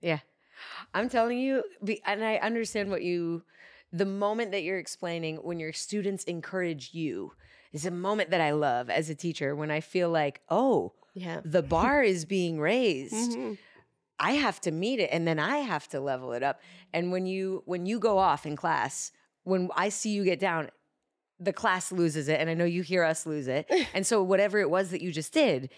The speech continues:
Speaker 1: is what is now the combo, versus whatever I did by myself in my living room is the combo, and I hope that you like it.
Speaker 2: Yeah.
Speaker 1: Good luck.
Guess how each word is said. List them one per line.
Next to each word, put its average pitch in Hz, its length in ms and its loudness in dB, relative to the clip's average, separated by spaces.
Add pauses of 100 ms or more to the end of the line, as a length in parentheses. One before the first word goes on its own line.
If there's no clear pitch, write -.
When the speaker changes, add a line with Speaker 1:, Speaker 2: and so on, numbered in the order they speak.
(140)
Speaker 1:
is 170 160 2
what 175 120 2
is 151 120 0
now 143 160 0
the - 80 -6
combo, 104 440 -6 (360)
versus 175 540 0
whatever 185 320 2
I 185 80 2
did 170 180 -2
by 165 120 2
myself 175 420 0
in 160 60 2
my 170 100 2
living 214 260 2
room 156 200 2
is 147 100 -4
the 156 80 -6
combo, 147 360 0
and 143 120 -2
I 139 80 -4
hope 147 180 -2
that 175 120 -6
you 202 80 -6
like - 260 -8
it. - 140 -2
Speaker 2:
Yeah. 196 160 4
Speaker 1:
Good 175 80 -2
luck. - 240 4